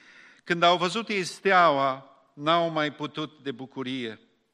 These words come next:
Au intrat în casă, au văzut pruncul cu Maria, mama lui, și s-au aruncat cu fața la pământ și s-au închinat. Apoi și-au deschis visteriile și i-au adus daruri,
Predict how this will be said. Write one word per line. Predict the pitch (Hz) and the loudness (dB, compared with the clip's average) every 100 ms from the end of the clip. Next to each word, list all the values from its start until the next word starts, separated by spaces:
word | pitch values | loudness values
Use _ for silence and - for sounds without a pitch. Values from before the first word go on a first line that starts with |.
| _ _ _ _ _ _ _ _ _ | _ _ _ _ _ _ _ _ _
Au | - 151 | -6 -6
intrat | 147 170 175 | -2 -2 0
în | 160 | -6
casă, | 143 170 175 - - 170 170 - _ _ _ _ _ _ _ _ _ _ | 0 2 2 0 -4 -2 -2 -6 _ _ _ _ _ _ _ _ _ _
au | 147 147 | -4 -2
văzut | 143 143 175 | -4 -6 -10
pruncul | - 175 185 180 - 160 151 | -10 -6 -4 -4 -6 -6 -6
cu | 147 160 | -8 -6
Maria, | 147 147 165 160 151 | -2 -2 -2 0 0
mama | 151 151 147 | 0 -2 -4
lui, | 147 165 160 151 | -4 -6 -6 -8
și | - - 151 147 | -10 -10 -8 -8
s-au | - 175 165 | -6 -2 2
aruncat | 160 165 151 180 175 | 2 0 0 0 0
cu | - | -10
fața | 143 180 160 160 | -4 2 2 2
la | 143 | -2
pământ | 143 147 151 160 151 - - - | -2 -4 -4 -4 -6 -14 -20 -20
și | - 147 | -10 -10
s-au | 139 147 | -6 -4
închinat. | 143 135 143 139 139 - _ _ _ _ _ _ _ _ _ _ _ _ _ _ | -4 -6 -4 -4 -4 -10 _ _ _ _ _ _ _ _ _ _ _ _ _ _
Apoi | 127 165 170 | -10 -4 -4
și-au | 156 170 156 | 0 0 0
deschis | 156 156 - 180 147 | -4 -8 -8 -8 -8
visteriile | 156 139 165 160 185 170 143 135 | -10 -8 -6 -4 -4 -6 -4 -6
și | 131 147 | -8 -6
i-au | 139 | -4
adus | 139 135 156 - - | -4 -4 -6 -8 -6
daruri, | 131 151 147 131 120 | 0 2 2 0 -6